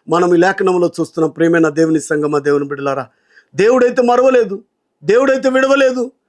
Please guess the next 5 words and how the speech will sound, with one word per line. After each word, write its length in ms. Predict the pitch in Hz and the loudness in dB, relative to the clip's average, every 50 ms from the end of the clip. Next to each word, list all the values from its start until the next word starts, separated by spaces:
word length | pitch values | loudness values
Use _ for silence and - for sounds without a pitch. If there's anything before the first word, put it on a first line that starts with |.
| _ _ _ _ - | _ _ _ _ -4
ఆయన 420 | 165 208 247 254 262 254 226 202 - - - _ _ - 151 185 | -2 0 0 2 2 2 2 2 0 -2 -8 _ _ -12 -10 -4
విడవని 420 | 180 214 240 277 285 285 277 269 254 | -2 0 0 2 2 2 2 2 2
ఎడబాయినటువంటి 800 | 214 214 240 262 269 285 294 294 294 294 269 285 269 262 247 254 | 2 2 2 2 0 0 0 2 0 0 0 0 -2 -2 -2 -2
దేవుడుగా 420 | 190 208 226 247 254 247 240 240 | 0 0 2 2 2 2 2 2
ఉన్నాడని 560 | 220 185 185 214 247 254 240 233 220 208 190 | 0 0 0 0 0 2 2 2 2 0 0